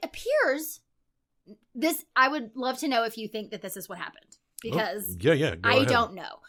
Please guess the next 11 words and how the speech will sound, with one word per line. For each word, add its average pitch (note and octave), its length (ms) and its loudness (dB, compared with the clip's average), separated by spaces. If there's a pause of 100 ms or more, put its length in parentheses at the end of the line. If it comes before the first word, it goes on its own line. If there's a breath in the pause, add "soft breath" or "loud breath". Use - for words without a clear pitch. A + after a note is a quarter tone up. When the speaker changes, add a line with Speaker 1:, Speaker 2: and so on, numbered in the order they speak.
(320 soft breath)
Speaker 1:
But, - 380 4 (480)
so C#4+ 380 4
he C#4+ 160 -4
takes D4 220 -2
these F4+ 120 -4
particles D4 680 -2 (100)
of A#3+ 380 2 (180)
the A3+ 140 -6
baby G3+ 480 -6 (300)
and, A#3 220 -2
like, A3+ 320 -6